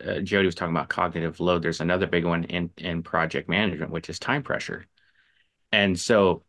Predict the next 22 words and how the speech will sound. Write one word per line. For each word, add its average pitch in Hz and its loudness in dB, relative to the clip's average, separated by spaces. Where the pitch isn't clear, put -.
by 98 4
default, 90 0
you 98 0
know, 98 0
I 95 0
mean, 90 -2
the 87 -4
definition 95 0
of 87 -6
a 71 -8
project 85 -2
is 80 -6
a 82 -4
temporary 87 2
endeavor 80 0
to 82 -8
deliver 80 -2
a - -6
product 85 -2
or - -6
a - -10
service. 80 -4